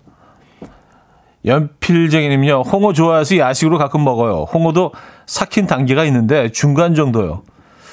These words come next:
나주 영산포도 홍어로 유명해요. 저의 고향이요." 썼습니다. 음, 나주. 어,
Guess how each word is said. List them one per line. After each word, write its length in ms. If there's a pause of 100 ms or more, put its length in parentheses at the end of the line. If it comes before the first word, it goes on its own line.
(200)
나주 340
영산포도 800
홍어로 360
유명해요. 560 (560)
저의 220
고향이요." 720
썼습니다. 520 (580)
음, 380
나주. 720 (480)
어, 420